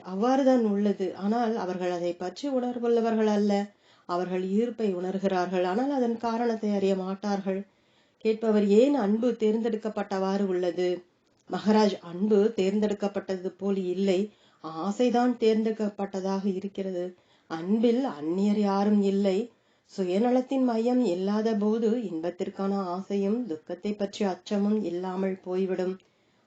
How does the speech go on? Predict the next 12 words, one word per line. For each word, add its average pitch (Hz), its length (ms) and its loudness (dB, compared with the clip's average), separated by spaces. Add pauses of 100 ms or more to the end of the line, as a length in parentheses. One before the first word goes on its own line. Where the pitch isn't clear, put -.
மகிழ்ச்சியாக 175 680 -2
இருப்பதில் 190 520 2
ஆர்வம் 190 460 2
இருக்காது. 190 720 -2 (460)
மகிழ்ச்சிக்கு 254 640 2
அப்பால் 262 420 0
தூய 226 400 -2
தீவிரம், 196 640 -2
தீராத 202 540 0
சக்தி, - 540 -8 (340)
ஒரு 214 160 8
வற்றாத 233 680 2